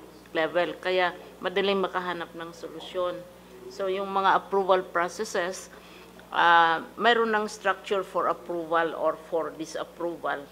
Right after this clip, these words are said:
depending on the, ano, terms. Ah, isang dagdag nga namin, Mister President, sa amin sa basic education,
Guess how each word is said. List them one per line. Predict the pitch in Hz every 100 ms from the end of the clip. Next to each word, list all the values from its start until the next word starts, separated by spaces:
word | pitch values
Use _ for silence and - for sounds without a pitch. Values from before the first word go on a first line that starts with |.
| - 170
depending | 185 - 190 185 190 185
on | 117 165 160
the, | 156 156 156 -
ano, | 143 143 151 - - - -
terms. | 170 165 156 - - - - 160
Ah, | 175 -
isang | - 226
dagdag | 208 185 190 196
nga | 185
namin, | 170 190 190 175
Mister | 165 185 -
President, | - 180 180 165 160 156 - -
sa | - 117 175
amin | 170
sa | 170
basic | 156 170 - -
education, | 151 165 165 170 160 156